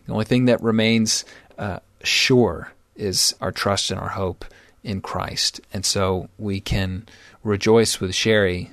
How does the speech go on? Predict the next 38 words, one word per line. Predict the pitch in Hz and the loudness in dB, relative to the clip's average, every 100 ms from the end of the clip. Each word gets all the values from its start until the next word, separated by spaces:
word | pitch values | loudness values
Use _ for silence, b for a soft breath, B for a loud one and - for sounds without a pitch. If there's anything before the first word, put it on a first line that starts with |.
| _ | _
that, | - 95 95 - - | -8 -2 -2 -4 -6
um, | 98 92 95 - _ b b b | -4 -4 -6 -10 _ b b b
she | - 123 | 0 2
has | 117 104 | 4 0
found | - 113 113 | 2 4 4
the | 104 | 2
Rock | 104 104 | 2 0
of | 104 | 0
Ages, | 101 104 127 120 | -2 0 -2 -2
that, | 98 - | -4 -2
that | 104 - | -2 0
he | - 156 | 4 4
has | 120 117 | 4 2
found | 127 113 107 | 2 2 4
her, | 123 135 175 B B B B | 6 6 4 B B B B
and, | - 113 110 104 | -2 0 0 2
uh, | 113 107 104 104 - - | 4 6 4 2 0 -8
and, | 107 101 92 | -4 -4 -4
and | 101 101 | -6 -6
he | 107 104 | -4 -4
has | 95 | -4
found | - 95 92 92 | -4 -6 -4 -2
us, | 90 87 - - b b b - | -2 -2 -4 -6 b b b -14
uh, | 110 98 98 | -8 -6 -6
we | 107 104 98 95 | -2 0 0 -2
once | 101 98 95 - | -2 -2 0 -2
who | - | -2
were | 101 92 92 | 0 0 0
lost | 104 104 95 - - | 0 4 4 2 -4
souls. | - - 87 95 - - B B B B B B B B | -4 -2 -2 -2 -6 -10 B B B B B B B B
Well, | 160 151 | 6 8
we | 165 | 6
received | 170 - 185 | 2 2 2
a | 165 | 4
lot | 151 175 196 | 6 6 6
of | 170 | 2
testimonies | - 156 - 151 151 156 147 | 0 -2 0 0 0 2 2
from | 143 131 131 | 4 6 4